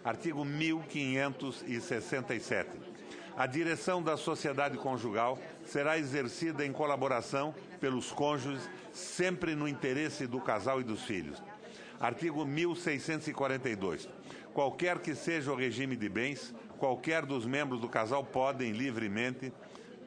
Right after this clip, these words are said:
Artigo mil seiscentos e sessenta e quatro.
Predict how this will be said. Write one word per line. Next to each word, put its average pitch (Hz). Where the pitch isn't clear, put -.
Artigo 147
mil 170
seiscentos 151
e 160
sessenta 139
e 120
quatro. 90